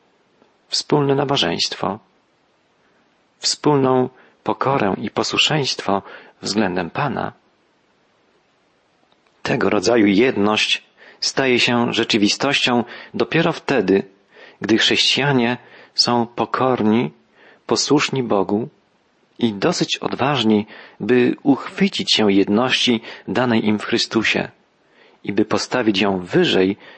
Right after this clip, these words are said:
od własnych interesów, własnych poglądów. Jeśli wyraźniej usłyszymy głos Chrystusa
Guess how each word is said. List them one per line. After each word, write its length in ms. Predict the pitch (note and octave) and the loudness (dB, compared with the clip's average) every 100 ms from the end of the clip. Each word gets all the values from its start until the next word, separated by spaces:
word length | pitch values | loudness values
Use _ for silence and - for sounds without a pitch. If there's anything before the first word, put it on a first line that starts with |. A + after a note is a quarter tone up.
| - - | -20 -12
od 180 | G2+ F#2+ | -10 -8
własnych 520 | - B2 - D3+ C#3+ | -4 -2 -2 -4 -4
interesów, 680 | D3 D#3+ D#3+ D#3 - - - _ _ _ _ _ _ _ _ - | -2 -2 0 0 0 -2 -8 _ _ _ _ _ _ _ _ -8
własnych 440 | F#2 G#2 - G2+ | -4 -4 -4 -6
poglądów. 760 | - F#2 G2+ C#3+ B2+ G#1 - - _ _ _ _ _ _ _ _ _ _ _ _ _ _ _ - | -4 -2 0 -2 0 -2 -4 -20 _ _ _ _ _ _ _ _ _ _ _ _ _ _ _ -4
Jeśli 340 | A2 G#2+ - A2 | 0 2 2 0
wyraźniej 640 | G2 F#2+ C3 C3 A2 G#2+ - | 0 0 0 0 0 -2 -2
usłyszymy 760 | A2+ - F2 - B2+ A2+ A2 - - - - | -6 -4 -4 0 4 4 4 0 -18 -18 -8
głos 360 | F#2+ A2 B2 | -2 0 0
Chrystusa 680 | - G2+ - B2 D3+ - G2+ | -2 -4 -2 -2 0 -2 -4